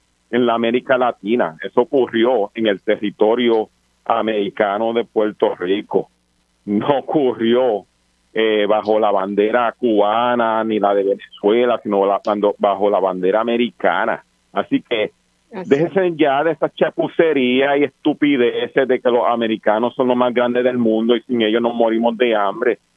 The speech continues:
Speaker 1: Y bajo Estados Unidos es que fuimos a la quiebra, sufrimos,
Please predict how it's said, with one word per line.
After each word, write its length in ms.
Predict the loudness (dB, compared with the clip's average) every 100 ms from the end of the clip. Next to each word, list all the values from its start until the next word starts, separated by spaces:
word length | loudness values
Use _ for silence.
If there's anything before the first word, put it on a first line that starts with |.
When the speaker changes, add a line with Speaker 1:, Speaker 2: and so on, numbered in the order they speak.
| -2
Speaker 1:
Y 100 | 0
bajo 320 | 2 2 -2
Estados 360 | 0 0 2 0
Unidos 400 | 0 0 0 0
es 60 | -2
que 80 |
fuimos 320 | -2 0 0 0
a 80 | 0
la 140 | 0
quiebra, 640 | 0 0 2 2 0 -2 -4 _ _ _ _
sufrimos, 840 | -2 -2 0 0 2 2 2 -2